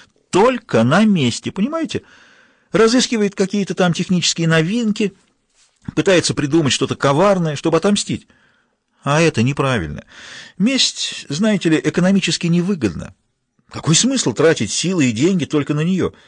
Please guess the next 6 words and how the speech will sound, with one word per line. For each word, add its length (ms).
Мы 260
с 120
Мейером 400
хотим 280
совсем 340
другого. 560